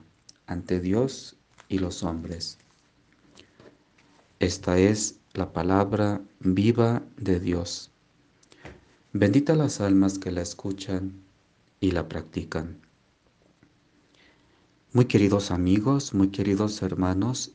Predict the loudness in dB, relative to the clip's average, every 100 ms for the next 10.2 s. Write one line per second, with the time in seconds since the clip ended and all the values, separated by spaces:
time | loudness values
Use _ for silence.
0 | -6 -4 -4 -6 -6 -6 -4 -2 -2 -6
1 | -4 -4 -4 -6 -8 -4 -6 -4 -8 -12
2 | -20 _ _ -20 _ _ _ _ _ _
3 | _ _ _ _ -20 _ _ _ _ _
4 | _ _ _ _ 4 6 6 4 4 4
5 | 0 -10 _ _ _ _ _ _ _ _
6 | -20 _ _ _ -4 2 2 4 2 4
7 | 6 6 6 2 2 2 2 2 0 -8
8 | -20 _ -20 -20 _ _ _ _ -20 -20
9 | _ -2 0 2 2 2 -2 4 4 4
10 | 2 -2